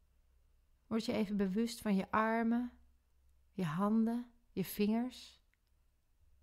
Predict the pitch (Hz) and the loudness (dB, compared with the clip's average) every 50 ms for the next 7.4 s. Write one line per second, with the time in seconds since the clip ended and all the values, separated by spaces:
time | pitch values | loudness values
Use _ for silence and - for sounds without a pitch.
0 | - _ _ _ _ _ _ _ - _ _ _ _ _ - - 285 - - 285 | -20 _ _ _ _ _ _ _ -20 _ _ _ _ _ -4 -2 -2 0 2 4
1 | 320 349 381 392 381 359 - 311 294 294 285 269 269 262 247 247 233 220 - 185 | 4 4 6 4 2 0 0 0 0 2 4 6 6 6 6 6 4 2 0 -4
2 | - - - - 277 330 349 339 302 254 - - 311 311 320 330 320 254 247 254 | -6 -6 -2 2 2 2 2 2 -2 -4 -4 -4 -2 0 0 0 -2 -4 -6 -6
3 | - - 277 269 269 269 262 254 - 226 208 202 202 180 170 160 165 175 214 247 | -4 -2 0 2 2 2 2 0 -2 -4 -4 -2 0 0 0 0 0 2 2 2
4 | 277 294 - - - 277 262 277 294 285 - - - - 175 - - - 233 247 | 2 0 0 -2 -2 -2 -2 -2 -2 -4 -6 -14 -12 -10 -10 -10 -6 -2 0 0
5 | 233 240 247 214 220 240 240 247 247 - - - 160 - - - - 240 247 254 | 2 0 0 -2 -2 -2 -2 -2 -4 -4 -8 -12 -14 -14 -8 2 6 6 8 8
6 | 247 247 240 247 247 - - - _ - - - - _ 254 262 269 262 - 254 | 8 6 4 2 0 -2 -10 -20 _ -20 -20 -20 -6 _ 0 2 2 2 4 4
7 | 247 247 247 247 - - - | 4 4 2 -2 -6 -12 -14